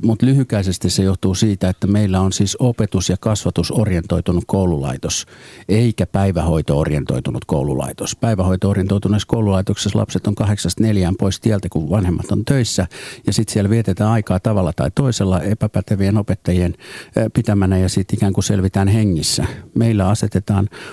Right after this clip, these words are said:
opetukselle korkeat tavoitteet, se vaatii oppilailta ja opettajilta paljon, korkeata ammattitaitoa opettajilta ja niin edelleen, ja sen seurauksena niin kun, niin kun tavallaan kulkee se, että ne päivät on lyhyempiä.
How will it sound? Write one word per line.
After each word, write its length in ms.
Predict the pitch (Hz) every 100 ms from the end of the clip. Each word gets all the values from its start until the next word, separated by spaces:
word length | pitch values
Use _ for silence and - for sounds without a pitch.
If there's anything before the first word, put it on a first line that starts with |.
| -
opetukselle 520 | 117 120 104 - 98 -
korkeat 420 | 123 110 - -
tavoitteet, 500 | - 120 101 - 95
se 120 | -
vaatii 300 | 101 98 -
oppilailta 520 | 98 107 104 90 90 101
ja 80 |
opettajilta 560 | 104 - 104 82 76 98
paljon, 400 | - 120 113 95 98
korkeata 500 | 113 95 - 98 107
ammattitaitoa 640 | 110 92 104 95 92 110
opettajilta 540 | 107 107 - 90 92 95
ja 80 |
niin 180 | 98 107
edelleen, 380 | 98 90 87 85 - - -
ja 60 | 95
sen 160 | 98 90
seurauksena 640 | 120 104 90 - 80 82
niin 140 | 87
kun, 260 | 90 90 92 - 175 117
niin 140 | 104
kun 180 | 87 85 92
tavallaan 360 | 95 85 87
kulkee 360 | - 95 - 85
se, 120 | 92
että 200 | 90 85
ne 80 | 90
päivät 320 | - 90 80 -
on 100 | 92
lyhyempiä. 580 | 90 85 78 - -